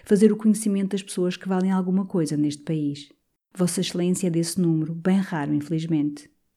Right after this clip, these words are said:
Carlos protestou, risonho, e o outro, na sua voz lenta e rotunda, "Não lisonjeio,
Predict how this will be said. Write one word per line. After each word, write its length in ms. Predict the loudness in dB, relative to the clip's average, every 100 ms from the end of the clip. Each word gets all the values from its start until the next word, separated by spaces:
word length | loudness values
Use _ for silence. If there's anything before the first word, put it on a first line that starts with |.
| _ _ -6
Carlos 340 | -4 -4 -6
protestou, 560 | -4 -4 -4 0 2 0
risonho, 640 | -2 0 2 4 2 -2 -10 _ _ 0
e 120 | 2
o 60 | 6
outro, 300 | 4 4 2
na 80 | 0
sua 240 | 0 0
voz 240 | 0 -2
lenta 440 | 0 2 2 2 -4
e 40 |
rotunda, 680 | -6 -10 -4 0 0 0 -4 -12 _ _
"Não 180 | 2 4
lisonjeio, 720 | 6 6 4 2 2 0 -2